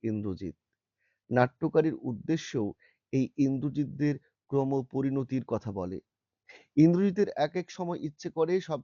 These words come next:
ছেড়ে কোথাও বেরিয়ে পড়তে, কিন্তু মা বা পরীক্ষার বাঁধনে পড়ে তা পারে না। সে সমস্ত নিয়ম ভেঙে এক নতুন পথের সন্ধান করতে চায়, কিন্তু পারে না।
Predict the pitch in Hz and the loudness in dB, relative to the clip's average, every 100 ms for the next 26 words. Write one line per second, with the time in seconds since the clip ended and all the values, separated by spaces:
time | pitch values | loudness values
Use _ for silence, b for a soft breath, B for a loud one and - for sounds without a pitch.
0 | - 147 143 135 - _ _ 143 147 143 | -10 -6 -6 -6 -10 _ _ -8 -4 -4
1 | 120 131 143 120 104 - - 62 - _ | -2 -2 -4 -6 -10 -12 -16 -16 -16 _
2 | _ _ _ _ _ _ _ - 175 175 | _ _ _ _ _ _ _ 0 0 2
3 | 127 139 - _ _ _ _ 127 139 156 | 0 -2 -8 _ _ _ _ -2 2 2
4 | 175 - 131 131 - - 147 156 - 160 | 0 -2 2 2 0 -4 -6 -6 -10 -8
5 | 151 113 120 127 135 151 147 139 123 - | -8 -6 -8 -6 -8 -8 -6 -4 -4 -6
6 | _ 123 113 107 104 95 85 - _ _ | _ -6 -4 -4 -4 -6 -12 -18 _ _
7 | _ _ _ - 139 - 123 139 143 - | _ _ _ -2 -2 2 2 2 -2 -2
8 | 135 131 135 131 135 135 147 - 135 135 | 0 2 0 0 -2 0 -2 -2 -2 -4
9 | 127 123 135 117 120 117 131 - 117 117 | -6 -8 -6 -6 -6 -4 -6 -6 -4 -4
10 | 113 127 120 110 - 107 107 98 104 _ | -2 -4 -6 -8 -8 -10 -6 -6 -6 _
11 | _ _ - 120 120 95 _ 107 104 101 | _ _ -4 -2 0 -2 _ 4 4 4
12 | 92 - | -2 -10